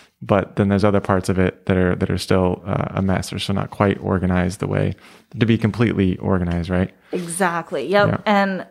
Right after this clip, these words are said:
Speaker 2: that's most of the clients that I see is, um,
Speaker 1: Yeah.
Speaker 2: you know, they are interested in organizing. They just don't know where to start.
Speaker 1: Yeah.
Speaker 2: So they have those bins, they have the fundamentals.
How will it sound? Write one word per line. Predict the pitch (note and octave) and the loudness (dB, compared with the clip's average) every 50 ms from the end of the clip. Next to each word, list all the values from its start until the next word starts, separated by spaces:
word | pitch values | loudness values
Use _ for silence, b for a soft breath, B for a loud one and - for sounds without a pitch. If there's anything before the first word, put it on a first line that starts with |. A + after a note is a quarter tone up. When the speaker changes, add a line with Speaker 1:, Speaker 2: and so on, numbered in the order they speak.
| _ - | _ -6
Speaker 2:
that's | - A3+ A3+ B3+ B3 A#3 - | 0 0 0 0 0 2 2
most | A3 A3 G#3+ G#3 G#3 A3 A#3+ A3+ - - - - _ - | 4 4 4 4 4 2 0 0 -4 -10 -16 -18 _ -2
of | G#3+ A3+ A#3 A3+ | 0 0 0 0
the | A#3+ B3 | -2 -4
clients | B3 - B3+ A#3+ A#3+ B3 B3+ A#3+ B3 | -4 -4 -2 0 0 0 0 0 -2
that | C4+ B3+ | -2 0
I | A#3+ A#3+ A#3+ B3 | 0 0 -2 -2
see | A#3 - - G#3+ G#3+ | -4 -6 -6 -4 -2
is, | G3 F#3+ G3 G3+ - - - | -2 -2 -4 -8 -12 -14 -10
um, | - G3 G3+ G3+ | -4 -2 0 2
Speaker 1:
Yeah. | G3+ G3 C3+ F#2+ - | 2 2 0 0 -2
Speaker 2:
you | A3 A3+ | 0 2
know, | G#3+ G3+ | 2 2
they | G#3 A3 G#3 - | 2 2 0 0
are | - G#3+ A3 A3+ | 2 2 2 2
interested | G#3+ D3+ G3+ G#3 - G#3 F#3+ - - F#3+ F3+ | 2 2 2 0 0 -4 -6 -4 -2 0 0
in | F3 F3 | 0 0
organizing. | - - E3 F3 F3 G3 G3 F#3+ G3+ G3 G#3 A3 A3 G#3+ G#3 | -2 -2 -2 -2 -2 -2 -2 -2 -2 -2 -2 -2 0 0 2
They | F#3+ G3+ | 2 2
just | F#3 F#3 - - | 2 2 0 2
don't | F#3 D#3+ - | 2 0 2
know | D#3+ D#3+ | 0 -4
where | D3 D#3 C#3+ - | -4 -4 -4 -4
to | - | -6
start. | - - - D#3+ D3 C3 - - - | -6 -4 -2 0 0 0 -2 -4 0
Speaker 1:
Yeah. | - A2+ G#2 G2+ G2 | 2 4 4 6 6
Speaker 2:
So | - A#3 | 4 4
they | A3+ G#3 G3+ | 4 4 2
have | G3+ G#3 A3 A3+ G#3+ G#3 G3+ | 0 0 2 2 2 2 2
those | G#3 G3+ G3 F#3 F#3+ | 2 2 2 0 -2
bins, | - F#3+ F3+ F3+ F3 | -2 -2 -2 -2 -4
they | - F#3 | -6 -6
have | F3+ F3+ F#3 F#3 E3 E3+ | -6 -6 -4 -4 -4 -4
the | F#3 | -6
fundamentals. | F#3 - G3 F3 F3 E3 E3 F3 E3 F#3 - A3 G3 G3 G3+ A3 | -4 -4 -4 -2 -2 -2 -4 -4 -6 -6 -8 -8 -6 -6 -6 -8